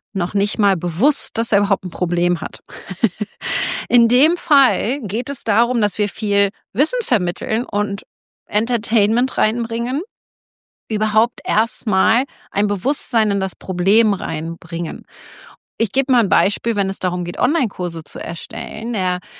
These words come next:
möchte einen Online-Kurs machen und hat noch so dieses Gefühl, "Ah, ich habe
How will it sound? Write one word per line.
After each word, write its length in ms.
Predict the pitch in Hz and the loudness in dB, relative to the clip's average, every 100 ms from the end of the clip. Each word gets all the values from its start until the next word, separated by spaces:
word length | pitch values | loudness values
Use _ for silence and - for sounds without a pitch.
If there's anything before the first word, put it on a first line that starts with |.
| - - | -18 0
möchte 420 | 214 285 - 247 | 2 2 0 0
einen 120 | 214 | 2
Online-Kurs 680 | - 302 226 208 214 202 - | 2 2 0 0 -2 -2 0
machen 480 | 262 - 233 233 349 - - - - _ | -2 0 -2 0 -2 -6 -20 -20 -20 _
und 720 | 220 247 240 240 233 226 226 - _ | 2 4 4 4 2 0 -2 -6 _
hat 360 | - 233 233 233 | -4 -2 -2 2
noch 440 | 226 220 - - | 2 0 -6 -10
so 140 | 208 | -4
dieses 260 | 208 196 185 | -2 -2 -4
Gefühl, 260 | 202 - 254 | -8 0 2
"Ah, 100 | 220 | 2
ich 60 | |
habe 100 | 190 | 0